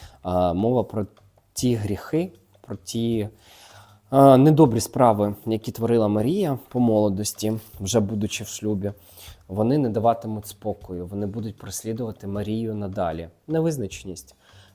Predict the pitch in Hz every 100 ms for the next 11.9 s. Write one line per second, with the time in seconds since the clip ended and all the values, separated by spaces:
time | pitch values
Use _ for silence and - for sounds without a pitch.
0 | - 120 139 139 117 113 139 123 120 117
1 | - 117 117 104 120 131 110 104 - 120
2 | 113 104 120 120 - - 101 95 104 123
3 | - 117 107 110 113 156 160 98 98 98
4 | 113 107 104 98 110 120 - - 95 107
5 | 95 131 - - 101 - - - - -
6 | - 90 90 90 85 - 117 101 95 98
7 | 151 98 92 87 - - 101 95 120 110
8 | - - - 92 90 110 - 165 190 -
9 | 87 - 117 113 95 110 113 - 107 -
10 | 120 95 101 92 - 73 - - _ _
11 | - - _ 175 254 202 143 - -